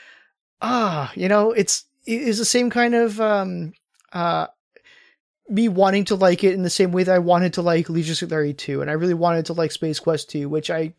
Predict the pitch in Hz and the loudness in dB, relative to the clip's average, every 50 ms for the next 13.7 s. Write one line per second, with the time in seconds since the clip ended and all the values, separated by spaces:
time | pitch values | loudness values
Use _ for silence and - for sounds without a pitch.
0 | _ _ _ _ _ _ _ - - 302 233 190 175 - _ - 175 170 - - | _ _ _ _ _ _ _ -2 0 2 2 2 -2 -4 _ -4 -2 -2 -2 -2
1 | 160 143 147 147 143 - - 147 151 151 - - 151 147 151 147 - _ _ - | -4 -4 -4 -4 -6 -6 -6 -6 -6 -6 -6 -6 -4 -4 -4 -6 -8 _ _ -20
2 | - _ _ _ _ - - 151 147 147 151 151 156 160 - _ _ _ _ _ | -20 _ _ _ _ -8 -4 -4 -2 -2 -2 -4 -8 -12 -16 _ _ _ _ _
3 | _ _ _ _ _ _ _ - 214 233 381 240 214 208 190 - 214 180 - - | _ _ _ _ _ _ _ -4 -2 0 2 2 2 2 2 2 0 0 -2 -4
4 | _ - - 196 185 - 220 208 202 196 - 214 240 277 277 202 175 - - 190 | _ -10 -6 -6 -2 0 0 0 0 0 0 0 0 2 2 0 0 0 -2 -2
5 | 190 190 196 - 165 165 165 180 196 180 202 208 - - 196 196 214 202 233 - | -2 -2 -2 -2 -2 0 2 2 2 2 0 -2 -2 -4 -4 0 0 0 0 0
6 | - 180 151 143 - - - - - 165 151 151 156 170 - 180 170 170 175 135 | 0 -2 -2 -2 -4 -8 -10 -8 -6 -4 -4 -4 -4 -6 -8 -8 -8 -10 -10 -12
7 | - - - - 208 208 202 - - - - - - - 214 208 196 247 214 208 | -14 -8 -2 0 0 0 0 -2 -10 -20 -20 -12 -4 0 0 2 2 2 2 4
8 | 220 202 202 - - 196 202 - - 175 - 190 185 180 175 170 156 156 156 - | 4 4 4 4 2 2 2 0 -2 -2 2 4 6 6 6 6 4 2 0 -4
9 | _ _ _ _ _ _ _ _ - - 185 170 - 196 180 - 202 170 170 190 | _ _ _ _ _ _ _ _ -2 0 0 2 2 2 4 4 2 2 2 0
10 | 190 - 202 185 175 147 - 175 - - - 175 170 170 165 165 - - - - | 0 0 -2 -4 -2 0 0 0 0 0 0 2 2 2 2 0 -2 -8 -16 -20
11 | _ _ - - - - - _ - - 165 165 156 156 156 151 151 156 156 - | _ _ -20 -20 -20 -20 -20 _ -8 -4 0 2 2 4 4 2 2 0 -2 -6
12 | - 185 180 180 170 165 165 - - - 185 170 165 - - 208 202 226 262 226 | -6 -4 0 2 2 2 2 0 -2 0 0 0 0 -2 -2 -2 -2 0 0 0
13 | 175 151 - 160 151 139 135 - - 139 - - - _ | -2 -2 -2 -4 -4 -4 -4 -6 -8 -12 -14 -18 -20 _